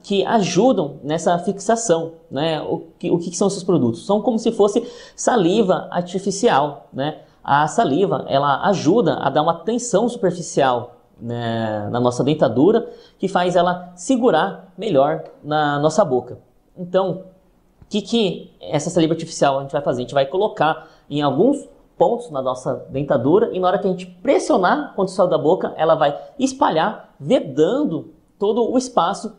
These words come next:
que tinha entre a nossa prótese e o, a nossa boca. Dessa forma, a sua prótese vai ficar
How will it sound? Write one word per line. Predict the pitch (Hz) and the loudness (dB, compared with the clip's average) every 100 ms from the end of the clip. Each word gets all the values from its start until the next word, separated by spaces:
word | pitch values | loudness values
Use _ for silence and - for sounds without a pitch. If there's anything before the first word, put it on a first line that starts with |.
| _ | _
que | - | -14
tinha | 226 196 185 185 180 175 | -6 -4 -2 -2 -4 -2
entre | 170 170 175 | -4 0 0
a | - 156 | 0 0
nossa | 165 156 170 | 2 2 0
prótese | - 139 147 170 185 202 180 | 2 2 2 2 -4 -6 -10
e | 160 185 196 - - | -6 -2 -4 -6 -16
o, | - 165 170 165 160 151 143 120 117 - _ _ _ _ - | -4 0 2 2 2 4 4 2 -2 -12 _ _ _ _ -2
a | - | 0
nossa | 156 156 202 | 2 4 2
boca. | 135 113 - - _ _ _ _ _ | 2 -4 -6 -16 _ _ _ _ _
Dessa | 151 170 | 2 2
forma, | - 151 147 143 | 4 2 2 -4
a | |
sua | 143 170 | -2 0
prótese | 151 143 139 | 0 0 -2
vai | 143 | -2
ficar | - 170 151 - | 0 -2 -2 -10